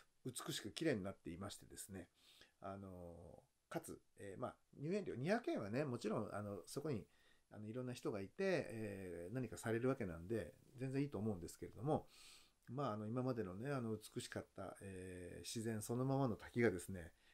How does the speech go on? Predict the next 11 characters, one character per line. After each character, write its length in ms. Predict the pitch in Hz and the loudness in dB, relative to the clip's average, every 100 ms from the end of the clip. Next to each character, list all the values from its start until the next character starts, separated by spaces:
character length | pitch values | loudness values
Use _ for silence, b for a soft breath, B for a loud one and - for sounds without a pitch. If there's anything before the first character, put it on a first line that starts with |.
| b | b
え 420 | 92 101 95 - - | -10 -10 -10 -14 -12
ー、 20 | |
非 100 | 113 | -2
常 140 | 139 | 2
に 120 | 143 135 | 2 4
今 200 | 139 110 | 2 2
度 80 | |
は 160 | 95 90 b b b _ | -2 -4 b b b _
ね、 240 | 117 120 - | -10 -10 -12
あ 100 | |
の、 0 | - | -16